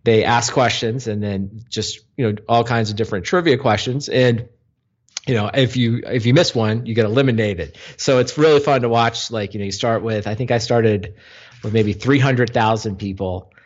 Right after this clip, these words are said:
And then, you know, as, as the questions go down,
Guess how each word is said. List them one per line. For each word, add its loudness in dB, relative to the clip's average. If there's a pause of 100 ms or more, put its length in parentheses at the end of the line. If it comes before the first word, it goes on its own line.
(260)
And -2
then, 0
you 0
know, 2
as, 0
as 0
the -2
questions 0
go 0
down, -2